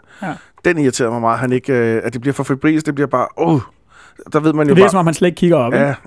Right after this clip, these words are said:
Speaker 2: ja, der ved man bare, hvis han havde været i form, så havde han klappet den ind.
Speaker 1: Ja. Det minder mig lidt, øh, jeg ved ikke, om den sammenligning er helt skæv, det er ikke for at sammenligne som fodboldspiller ellers, men det minder mig en lille smule om, øh, om Cesar Santini i de perioder, hvor han har været allermest, øh, selvtillidsforladt, øh, herinde.
Speaker 2: Jamen, der,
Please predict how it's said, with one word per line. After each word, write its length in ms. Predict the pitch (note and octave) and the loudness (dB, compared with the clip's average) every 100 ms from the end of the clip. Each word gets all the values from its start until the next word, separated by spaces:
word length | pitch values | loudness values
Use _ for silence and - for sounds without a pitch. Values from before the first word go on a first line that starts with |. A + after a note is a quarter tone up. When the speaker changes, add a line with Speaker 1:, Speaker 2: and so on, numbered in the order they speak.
| _ | _
Speaker 2:
ja, 80 | - | -2
der 80 | C#3 | 0
ved 120 | D3+ | 0
man 160 | C#3+ C3+ | 0 2
bare, 180 | B2+ B2+ | 2 0
hvis 320 | C#3 - - | -2 -6 -8
han 140 | B2+ | -2
havde 80 | C#3 | 0
været 120 | C3 | 2
i 40 | A#2+ | 2
form, 200 | C#3 B2+ | -2 -2
så 80 | C3+ | -4
havde 100 | C3 | -4
han 60 | |
klappet 240 | G#2 F#2 F#2 | -6 -10 -10
den 100 | F#2 | -14
ind. 80 | - | -10
Speaker 1:
Ja. 80 | F#3+ D3+ _ - - | -10 -10 _ -20 -2
Det 100 | F#3+ | 0
minder 220 | E3+ G3+ | 2 2
mig 140 | A#3+ G#3 | 2 4
lidt, 220 | F3+ - - | 2 2 -2
øh, 160 | F#3+ D#3 | 0 2
jeg 80 | |
ved 60 | F3 | 4
ikke, 80 | G3 | 4
om 60 | |
den 120 | F#3 F3+ | 2 0
sammenligning 460 | E3 F#3 F#3+ F3 | 0 2 2 2
er 40 | D#3+ | 2
helt 180 | F#3+ | 0
skæv, 200 | - F#3 | 0 0
det 80 | E3+ | 2
er 40 | F3+ | 0
ikke 120 | F3+ | 0
for 80 | F3+ | 0
at 40 | |
sammenligne 320 | F#3 F#3 F3+ | 2 2 0
som 100 | D#3 | -2
fodboldspiller 480 | D3+ E3+ F#3+ - D#3 | 0 0 0 0 2
ellers, 200 | E3 E3 | 2 0
men 140 | D#3+ | -2
det 80 | D3+ | -2
minder 180 | D#3+ A3 | 0 2
mig 80 | A#3 | 2
en 60 | F3+ | 2
lille 160 | G3 | 2
smule 300 | G3 F#3 F#3 | 2 0 2
om, 160 | F3 D#3 | 2 0
øh, 160 | D3+ | 0
om 100 | D#3+ | -2
Cesar 260 | D#3+ F3 D#3 | -2 0 0
Santini 520 | D3+ E3 - G#3+ G3 | -2 -2 0 2 2
i 20 | |
de 140 | D#3 E3+ | 2 0
perioder, 380 | E3+ D#3 D#3+ E3+ | 2 4 4 4
hvor 100 | D3+ | 2
han 140 | D#3 | 2
har 80 | E3+ | 2
været 160 | D#3 D3+ | 2 2
allermest, 440 | D#3+ D#3+ D3+ - | 0 0 -4 -2
øh, 180 | D#3+ D3+ | -4 -4
selvtillidsforladt, 800 | - D#3+ F3 D#3+ - D#3 D3 D3 | -2 -2 -2 -4 -2 -4 -4 -6
øh, 80 | D#3+ | -4
herinde. 300 | D#3 D3+ E3 - - - - - | -2 -4 -6 -14 -20 -20 -20 -8
Speaker 2:
Jamen, 100 | A#2 | 0
der, 200 | D3+ | 2